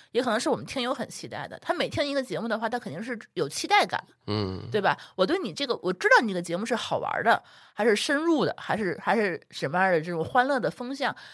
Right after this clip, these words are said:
Speaker 1: 就是他，他会觉得说，那我，可能他符合我这个期待了，那可能就是，是一个好节目。但是我对一个比，比较陌生的主播跟我一块儿聊天，我就会有一些焦虑感。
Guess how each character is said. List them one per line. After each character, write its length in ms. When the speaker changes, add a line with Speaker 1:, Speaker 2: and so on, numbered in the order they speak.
Speaker 1:
就 100
是 80
他， 220
他 160
会 100
觉 80
得 100
说， 140
那 160
我， 220
可 140
能 120
他 100
符 240
合 160
我 220
这 100
个 120
期 180
待 220
了， 100
那 160
可 80
能 100
就 120
是， 60
是 120
一 40
个 60
好 220
节 180
目。 220
但 160
是 160
我 120
对 220
一 100
个 320
比， 280
比 180
较 240
陌 240
生 140
的 100
主 220
播 280
跟 200
我 80
一 80
块 180
儿 40
聊 140
天， 300
我 100
就 160
会 160
有 160
一 120
些 160
焦 240
虑 120
感。 160